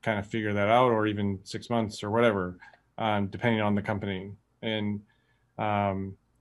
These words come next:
it's, it's really hard to know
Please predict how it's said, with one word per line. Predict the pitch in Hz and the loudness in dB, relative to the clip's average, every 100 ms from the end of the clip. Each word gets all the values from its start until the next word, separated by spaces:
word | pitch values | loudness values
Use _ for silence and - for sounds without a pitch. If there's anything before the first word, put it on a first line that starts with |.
| _ - | _ -16
it's, | - - - - | -14 -12 -16 -10
it's | - 117 - - - | -6 -6 -8 -20 -14
really | 135 147 156 147 | 0 4 6 4
hard | 110 135 127 | 4 4 4
to | 117 | 4
know | 113 117 117 113 110 104 | 4 6 6 4 0 -4